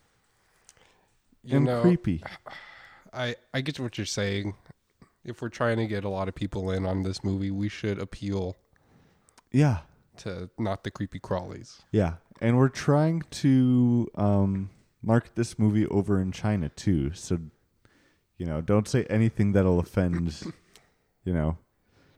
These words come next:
Speaker 2: don't say anything that'll offend them over there either.
Speaker 1: So I shouldn't do replace all the bugs with bats?
Speaker 2: No, definitely not.
Speaker 1: Oh, okay.
Speaker 2: Definitely not.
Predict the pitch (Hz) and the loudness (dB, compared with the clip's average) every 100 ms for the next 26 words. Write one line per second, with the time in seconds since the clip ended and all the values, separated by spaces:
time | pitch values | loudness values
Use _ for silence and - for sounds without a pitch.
0 | _ 110 107 117 110 98 104 92 87 87 | _ 0 2 2 2 0 0 2 2 0
1 | 98 90 85 85 76 69 71 80 69 76 | -2 0 0 2 0 -2 -4 -4 -2 -2
2 | 73 - - _ _ _ _ _ _ _ | -2 -6 -12 _ _ _ _ _ _ _
3 | _ _ _ _ _ _ - - 101 95 | _ _ _ _ _ _ -6 0 2 2
4 | 92 90 87 - _ _ - 95 92 - | 0 -4 -8 -12 _ _ -8 -6 -6 -4
5 | 98 98 95 95 95 92 92 95 95 107 | -2 -2 -4 -4 -4 -4 -4 -4 -4 -4
6 | - 98 98 92 95 98 92 92 92 - | -2 -4 -4 -4 -4 -4 -6 -6 -8 -10
7 | - - _ _ _ _ _ _ _ _ | -20 -20 _ _ _ _ _ _ _ _
8 | _ _ _ _ _ _ _ _ _ _ | _ _ _ _ _ _ _ _ _ _
9 | _ 98 98 98 82 - - _ - 117 | _ 2 6 6 4 -2 -14 _ 4 4
10 | 127 127 98 101 95 110 113 110 78 - | 6 2 2 2 2 2 2 0 -2 -12
11 | _ 104 107 - 95 95 _ - 113 107 | _ -8 -6 -6 -6 -8 _ 4 6 6
12 | 113 98 101 92 80 71 | 4 4 6 6 2 -2